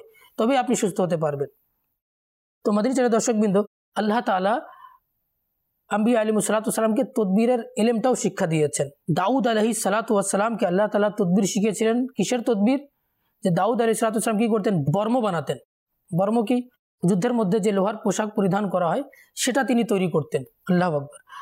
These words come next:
আল্লাহ তাআলা দাউদ আলাইহিসসালাতু ওয়াসসালামের হাতে এমন মোজেজা দিয়েছিলেন যে লোহাকে যখন উঠাতেন, লোহা গলে যেত।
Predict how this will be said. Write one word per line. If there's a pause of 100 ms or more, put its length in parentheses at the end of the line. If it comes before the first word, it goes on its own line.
(100)
আল্লাহ
তাআলা
দাউদ
আলাইহিসসালাতু
ওয়াসসালামের
হাতে
এমন
মোজেজা
দিয়েছিলেন (320)
যে
লোহাকে
যখন
উঠাতেন,
লোহা
গলে
যেত।